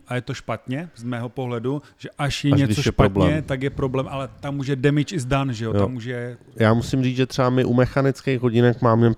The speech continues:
Speaker 2: poměrně jako vzdělaný zákazníky, protože spoustu těch zákazníků generujeme z našich sociálních sítích a tak dále, že ty lidi si o tom třeba něco načtou a opravdu přijdou a řeknou, že by chtěli udělat ten pětiletý servis a tak. To se hrozně zlepšilo,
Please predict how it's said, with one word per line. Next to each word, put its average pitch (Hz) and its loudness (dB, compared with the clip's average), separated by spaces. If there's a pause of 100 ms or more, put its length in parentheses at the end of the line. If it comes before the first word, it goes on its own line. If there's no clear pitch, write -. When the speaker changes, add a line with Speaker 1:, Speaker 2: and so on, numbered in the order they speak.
Speaker 2:
poměrně 110 0
jako 110 -4
vzdělaný 113 -2
zákazníky, 104 -2 (280)
protože 113 4
spoustu 104 -2
těch 120 2
zákazníků 107 0
generujeme 107 2 (200)
z 104 -8
našich 107 -4
sociálních 113 -2
sítích 113 -10
a 113 0
tak 107 -4
dále, 104 2
že 98 -2
ty - -4
lidi 113 -4
si - -4
o 113 -2
tom 117 0
třeba 117 -2
něco 117 -2
načtou 117 0 (420)
a 95 -2
opravdu 113 -2
přijdou 107 -6
a 104 -4
řeknou, 107 -8
že 107 -10
by 107 -8
chtěli 107 -2
udělat 104 -2
ten 107 -4
pětiletý 107 -4
servis 104 0
a 104 -6
tak. 98 -2
To - -10
se - 0
hrozně 110 2
zlepšilo, 95 -2